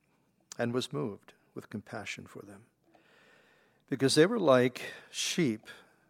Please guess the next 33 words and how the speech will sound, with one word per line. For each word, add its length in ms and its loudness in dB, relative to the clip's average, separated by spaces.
not 240 -2
having 520 -4
a 80 -12
shepherd. 480 -8
And 80 -8
so 180 0
he 80 2
began 360 2
to 100 -6
teach 340 -8
them 240 -6
many 220 -6
things. 460 -16
And 120 -6
when 140 4
the 60 6
day 220 8
was 240 2
now 180 4
far 280 0
spent, 380 -2
his 180 -10
disciples 600 0
came 280 -2
to 120 -4
him 200 -6
and 100 -6
said, 400 -4
'This 360 0
is 200 0
a 140 4
departed 640 -4
place, 580 -6